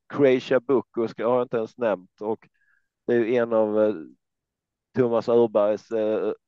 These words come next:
favorithästar i stallet, eh, men den är lite knepig. Men han säger, går det iväg i första starten så har de bra chans. Eh, blir det omstart så är väl hästen körd, för de har hetsat upp sig.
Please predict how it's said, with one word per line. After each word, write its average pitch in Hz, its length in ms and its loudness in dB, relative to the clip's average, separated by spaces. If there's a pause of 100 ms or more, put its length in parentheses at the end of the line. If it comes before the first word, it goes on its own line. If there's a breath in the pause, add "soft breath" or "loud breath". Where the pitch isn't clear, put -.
(340)
favorithästar 104 1120 -6
i 101 100 -8
stallet, 95 440 -2
eh, 110 140 0
men 113 160 -12
den 117 140 -10
är 120 120 -2
lite 107 240 -4
knepig. 117 600 -6
Men 104 160 -6
han 117 120 -2
säger, 107 300 0
går 113 220 0
det 113 100 -2
iväg 113 480 -2 (640)
i 113 100 -6
första 120 420 -2
starten 92 480 -2 (120)
så 107 200 -6
har 104 140 -4
de 107 120 -10
bra 98 320 -6
chans. 85 440 -8 (880)
Eh, 107 200 -2
blir 113 180 0
det 110 80 0
omstart 107 680 0
så 120 120 -4
är 110 100 2
väl 101 140 -6
hästen 101 380 -6
körd, 92 400 -4
för 110 80 -4
de 104 180 -2
har 104 60 -8
hetsat - 340 -8
upp 107 200 -6
sig. 92 180 -10